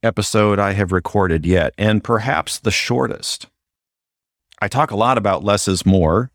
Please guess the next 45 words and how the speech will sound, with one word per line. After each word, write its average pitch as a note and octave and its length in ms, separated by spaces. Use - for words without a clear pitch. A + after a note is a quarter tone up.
<laughs> B2 180
I C3 120
need A#2 180
to A2 80
sometimes A2+ 480
practice G#2+ 460
that G#2 200
more G2+ 200
myself. F#2 640
Um, G#2+ 500
but E3+ 140
I'd F3+ 160
like C#4 160
to, F#3 240
to C#3+ 120
start D3 400
with C3+ 160
this A#2+ 180
idea G2+ 760
that, A2+ 260
you C#3 140
know, C3 100
we C3 140
frequently G#3+ 560
have A2 380
obstacles - 960
in G#2+ 160
our G2 160
lives F2 480
and F#2+ 140
in F#2+ 80
our F2 160
work, - 500
right? F#2 240
Personally A#2+ 480
and G2+ 100
professionally, F2+ 680
we E2+ 160
have F#2+ 180
obstacles F#2 800
that F#2+ 200
you E2 140
have F2 200
to - 180
either F2 400